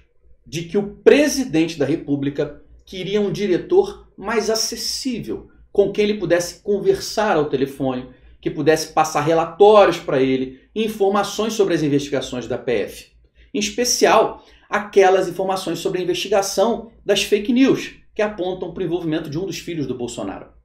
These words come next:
O Moro acabou mostrando pro Jornal Nacional alguns prints de conversas com o presidente da República, em que o Bolsonaro encaminhou pra ele uma matéria do site O Antagonista,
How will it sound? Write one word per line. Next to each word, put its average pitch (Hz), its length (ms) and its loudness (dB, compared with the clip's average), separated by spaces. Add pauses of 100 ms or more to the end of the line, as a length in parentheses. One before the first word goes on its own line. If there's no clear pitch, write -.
(720)
O 196 60 -4
Moro 185 560 12 (240)
acabou 165 380 6
mostrando 208 800 0 (140)
pro 175 120 -4
Jornal 165 400 2
Nacional 165 840 -4
alguns 165 680 -2
prints 240 520 0
de 147 100 -6
conversas 131 640 -2 (300)
com 165 120 -2
o 156 60 -4
presidente 131 360 -2
da 131 60 0
República, 117 600 -8 (320)
em 175 120 0
que - 80 -2
o 190 60 -2
Bolsonaro 180 540 2
encaminhou 180 420 2
pra 247 200 4
ele 202 460 8 (180)
uma 175 200 2
matéria 185 840 6 (100)
do 139 120 -4
site 151 600 0
O 180 60 -4
Antagonista, 147 800 -2